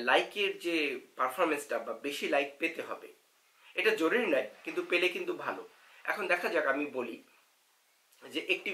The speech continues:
ভিডিও বের হলো, সেই ভিডিওটাতে, আহ, দশ মিনিট একটা ভিডিও, ধরুন আট মিনিট দেখা হয়েছে, বা এর যে, আহ, ওয়াচ টাইম তার উপর একটা ম্যাটার করে, ওয়াচ টাইমটা বেশি হয়েছে।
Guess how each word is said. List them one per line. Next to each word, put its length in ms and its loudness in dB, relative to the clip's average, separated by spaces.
ভিডিও 240 2
বের 200 4
হলো, 160 -4
সেই 220 0
ভিডিওটাতে, 520 2
আহ, 920 -14
দশ 200 6
মিনিট 160 4
একটা 260 0
ভিডিও, 200 -6
ধরুন 180 -6
আট 160 2
মিনিট 220 0
দেখা 200 0
হয়েছে, 240 -8
বা 60 0
এর 80 -2
যে, 100 -4
আহ, 800 -8
ওয়াচ 220 4
টাইম 180 4
তার 180 2
উপর 160 -6
একটা 220 2
ম্যাটার 300 2
করে, 140 -6
ওয়াচ 180 4
টাইমটা 320 2
বেশি 320 -2
হয়েছে। 320 -10